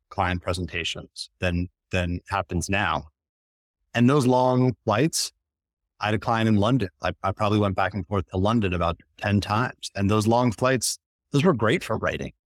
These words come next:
And I, I just, I just found chunks of time wherever I had it. But eventually it was clear that I, I can't do both. And even my boss at Interbrand, uh, if you're listening, his name is Jason Bear. And Jason, he told me, you know,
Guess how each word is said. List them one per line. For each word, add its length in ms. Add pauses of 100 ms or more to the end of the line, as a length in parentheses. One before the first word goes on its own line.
(880)
And 500 (800)
I, 160
I 120
just, 320
I 80
just 140 (300)
found 300
chunks 240
of 100
time 280
wherever 340
I 100
had 280
it. 180 (640)
But 140
eventually 400
it 40
was 140
clear 340
that 120
I, 240
I 60
can't 280
do 100
both. 280 (180)
And 100
even 240
my 140
boss 600
at 100
Interbrand, 500 (580)
uh, 360 (120)
if 160
you're 100
listening, 400
his 120
name 220
is 240 (160)
Jason 340
Bear. 360 (140)
And 140
Jason, 580 (680)
he 100
told 280
me, 220
you 80
know, 260